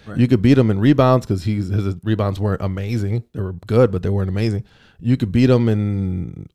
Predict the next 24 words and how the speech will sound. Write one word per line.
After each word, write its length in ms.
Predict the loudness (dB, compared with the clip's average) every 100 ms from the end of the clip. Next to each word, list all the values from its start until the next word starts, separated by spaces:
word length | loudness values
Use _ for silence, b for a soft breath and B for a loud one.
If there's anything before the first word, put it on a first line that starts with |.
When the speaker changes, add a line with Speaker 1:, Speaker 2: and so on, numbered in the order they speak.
| -18
Speaker 2:
whatever, 560 | -6 -2 0 2 0 0
you 100 | 0
know, 140 | 0 -2
whatever 360 | 0 2 4 2
statistical 500 | -2 -6 -4 -4 -2
category. 440 | 0 0 2 0
Even 180 | 2 0
in 80 | -2
points, 380 | -2 0 0 -2
if 100 | -2
you 80 |
really 200 | 0 2
wanna 220 | 2 0 0
go 160 | 4
that 120 | 4
route, 180 | 4 4
you, 100 | 2 -4
you 140 | -6 -4
can 140 | -2
beat 180 | 0 2
him 100 | 2
in 80 | 0
individual 480 | 0 -2 -4 -4 -6
seasons, 520 | -4 -4 -2 -6